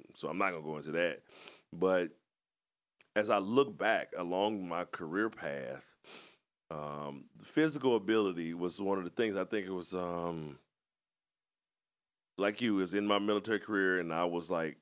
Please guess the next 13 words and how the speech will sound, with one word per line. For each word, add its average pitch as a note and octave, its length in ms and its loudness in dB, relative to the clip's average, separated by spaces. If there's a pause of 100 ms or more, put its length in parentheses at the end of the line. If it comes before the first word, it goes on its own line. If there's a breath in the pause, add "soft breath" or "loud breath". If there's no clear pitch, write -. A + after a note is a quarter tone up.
(460)
getting G2+ 220 0
closer F#2+ 640 -2
to, F#2 240 -4
I D#2+ 40 0
was F2 120 -4
like, F2 140 0
"Okay, E2 320 -2 (320)
what A2 280 2
I'm F#3 140 2
gonna D#3 160 4
do G#2+ 520 0
the, F2 100 -4
the - 80 -18